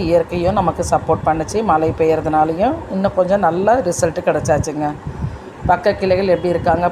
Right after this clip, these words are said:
பாருங்க. நம்ம ரோஜா செடிகள் வளர்க்குறத பத்தி ஒரு சின்ன சின்ன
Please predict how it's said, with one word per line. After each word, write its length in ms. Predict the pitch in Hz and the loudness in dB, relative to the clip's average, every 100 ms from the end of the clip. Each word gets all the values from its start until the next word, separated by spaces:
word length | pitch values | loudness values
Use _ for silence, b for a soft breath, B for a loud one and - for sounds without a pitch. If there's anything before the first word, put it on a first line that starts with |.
| 175 | 2
பாருங்க. 320 | 160 156 170 202 311 - - B B - 175 | 2 2 2 2 0 -6 -8 B B -4 0
நம்ம 180 | 180 175 | 2 4
ரோஜா 300 | 180 180 196 190 | 4 4 2 2
செடிகள் 340 | 185 170 190 180 | 0 2 2 2
வளர்க்குறத 440 | 160 - 170 165 160 | 2 0 0 0 0
பத்தி 240 | 151 185 269 285 | 0 0 -2 -2
ஒரு 80 | 170 | -4
சின்ன 180 | 220 208 208 | -4 -4 -2
சின்ன 160 | 208 | -2